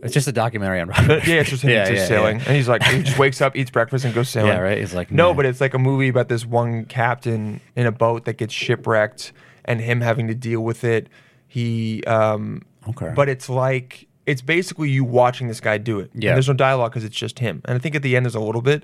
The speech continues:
Speaker 1: Yeah.
Speaker 2: But I think it got an Oscar or something, or it was even nominated.
Speaker 1: Yeah.
Speaker 2: And I went, "Okay, I wanna watch that."
Speaker 1: Yeah, yeah.
Speaker 2: And it's not the greatest movie ever, but it's a really cool experience to watch this guy go through constantly getting shit on by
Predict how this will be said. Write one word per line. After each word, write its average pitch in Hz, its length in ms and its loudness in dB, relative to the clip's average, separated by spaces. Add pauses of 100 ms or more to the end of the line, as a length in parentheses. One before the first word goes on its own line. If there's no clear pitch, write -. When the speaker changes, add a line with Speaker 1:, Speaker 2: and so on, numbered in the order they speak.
Speaker 1:
Yeah. 127 220 4 (280)
Speaker 2:
But 135 380 0
I - 160 -20
think - 320 -14
it 262 80 -12
got 110 300 -8
an 90 100 -10
Oscar 90 480 -6
or 85 60 0
something, 143 340 -2
or 170 180 4
it 160 40 0
was 143 160 0
even 143 220 0
nominated. 139 720 2
Speaker 1:
Yeah. 104 120 0
Speaker 2:
And 131 100 2
I 131 60 4
went, 127 240 0
"Okay, 156 320 0
I 120 40 2
wanna 120 180 0
watch 131 320 0
that." 92 260 -6
Speaker 1:
Yeah, 92 100 -2
yeah. 85 120 -4 (200)
Speaker 2:
And 143 320 2 (240)
it's 139 180 -4
not 170 120 -2
the 151 80 -4
greatest 127 360 0
movie 110 260 -2
ever, 110 180 -2
but 117 220 0
it's 113 140 -4
a 110 40 -6
really 120 260 0
cool 123 220 -2
experience 123 560 -2
to - 140 -4
watch 113 520 0
this 110 160 -8
guy 110 460 0 (560)
go 117 220 2
through 113 480 -2 (340)
constantly 127 640 0
getting 113 280 -2
shit 117 360 -2
on 113 280 2
by 107 420 0